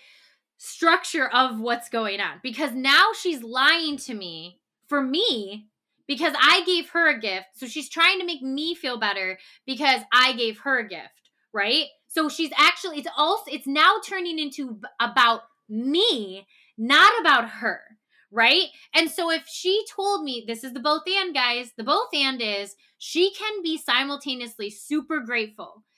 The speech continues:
that she has a friend that not only thought about making some cookies for her, put 'em in a box, shipped them, like, within a well enough time so they didn't go stale,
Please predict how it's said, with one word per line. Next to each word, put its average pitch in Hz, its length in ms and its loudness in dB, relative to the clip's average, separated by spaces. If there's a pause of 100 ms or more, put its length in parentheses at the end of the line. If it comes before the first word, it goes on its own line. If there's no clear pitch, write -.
(240)
that 247 220 -2
she 359 600 -2 (140)
has 285 240 2
a 277 80 -4
friend 156 420 -8 (300)
that 214 160 -6
not 269 200 6
only 349 480 -4 (260)
thought 302 220 6
about 392 220 6
making 320 300 0
some 277 140 -6
cookies 247 320 -4
for 226 180 -4
her, 202 280 -4 (460)
put 349 200 4
'em 440 140 4
in 415 120 2
a 349 60 0
box, 254 440 4
shipped - 420 -4
them, 381 460 0
like, 277 280 -2 (200)
within 285 580 -4
a 302 80 0
well 269 300 2
enough 277 260 0
time 247 220 2
so 254 140 -6
they 226 100 -2
didn't 226 200 -2
go 214 120 -4
stale, 196 440 -6